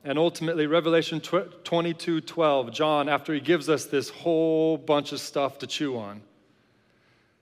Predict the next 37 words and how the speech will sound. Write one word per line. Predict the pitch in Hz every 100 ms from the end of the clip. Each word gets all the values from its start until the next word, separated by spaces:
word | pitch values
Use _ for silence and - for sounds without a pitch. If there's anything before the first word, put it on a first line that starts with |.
| _
in | -
chapter | 123 151 151
twenty-two, | 156 160 151 147 151 135
he's | 131 131
kinda | 147 135
given | 131 139
some | 131 123
final | - 143 143 135
thoughts. | 139 123 127
And | 127
the | 127 -
image | 160 170 170
that | 143 165
he | 156
leaves | 143 151 151
us, | 120 107
the | - -
image | 170 196 202 165
of | 156
Jesus | - 165 160 156 -
that | 143
he | 123 131
leaves | 143 156 139 127 - -
burned | 127 160 175 185 165
into | 151 147
the | 143
people's | 143 - 156 156 131
minds | 135 139 127 127 117
that | 131
were | 127
reading | 123 127 117 104
this, | 104 104 - - _ _ _ _ _ _ _ _ _ _ _ _
is | 120 113
this. | 123 110 - - - -
Jesus | 139 135 139
says, | - 131 117
"Look, | 113 131 127 117